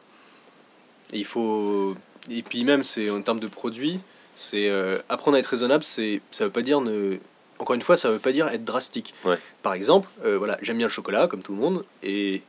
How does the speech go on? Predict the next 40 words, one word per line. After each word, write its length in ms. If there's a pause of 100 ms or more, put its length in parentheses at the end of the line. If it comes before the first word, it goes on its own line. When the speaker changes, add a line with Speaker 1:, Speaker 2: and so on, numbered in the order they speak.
Speaker 1:
de 120
temps 260
en 100
temps, 400
je 120
m'achète 280
un 40
truc 200
au 20
chocolat, 340
mais 340 (340)
j'ai 160
sélectionné 480
quelques 260
produits 460
qui 120
sont 360 (500)
raisonnables 680
ou 80
que 320
j'aime 260
bien, 260
mais 120
pas 180
trop. 320 (120)
Du 100
coup, 280 (680)
bah, 240
j'aime 200
bien 120
en 60
manger, 440
mais 100
j'irai 360
pas 140
me 80
goinfrer 400
de 40
ces 100
trucs-là. 320